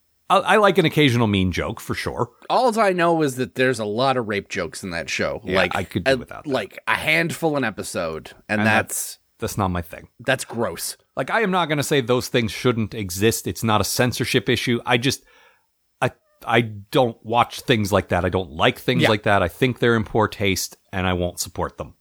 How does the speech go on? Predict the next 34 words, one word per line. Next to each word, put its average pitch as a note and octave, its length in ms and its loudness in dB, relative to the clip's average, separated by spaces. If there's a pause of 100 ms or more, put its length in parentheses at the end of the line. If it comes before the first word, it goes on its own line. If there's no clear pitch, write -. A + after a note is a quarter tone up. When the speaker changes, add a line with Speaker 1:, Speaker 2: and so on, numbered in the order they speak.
Speaker 1:
But F#2+ 180 2
Speaker 2:
Mm-hmm. A2+ 440 -6
Speaker 1:
it, A2 120 -6 (220)
it's - 160 0
not C#3 180 4
like A#2 200 4
I G#2 80 4
think - 260 -2
they F#2+ 100 0
shouldn't E2 380 -4 (360)
be F#2+ 180 0
there. D2+ 380 -6 (100)
Fine, D#2 420 -2
make F2+ 300 -4
dumb F#2 220 2
jokes, D#2 340 -4
whatever F2 240 -4
you F#2 100 -2
wanna G2 160 -2
do. - 240 -12 (580)
But B2+ 200 2 (180)
anyway, C#3+ 260 2 (280)
so D3 300 2 (200)
I, E3 480 -2 (140)
I, - 200 -4
I, G#3 220 0
I'm A3 140 2
not G#3 240 4
a - 20 0
big B2 220 2
fan G2+ 220 2
of E2 60 -4
his, F2+ 140 -6
but D#3+ 400 -2